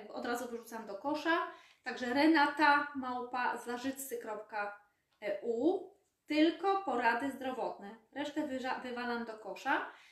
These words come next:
bo nie mam czasu nawet, e, czytać innych rzeczy. I telefon siedemset trzydzieści, dziewięćset siedemdziesiąt, osiemset osiemdziesiąt,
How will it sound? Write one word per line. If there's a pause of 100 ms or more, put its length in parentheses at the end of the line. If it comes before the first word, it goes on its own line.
(140)
bo
nie
mam
czasu
nawet,
e,
czytać
innych
rzeczy.
I
telefon
siedemset
trzydzieści,
dziewięćset
siedemdziesiąt,
osiemset
osiemdziesiąt,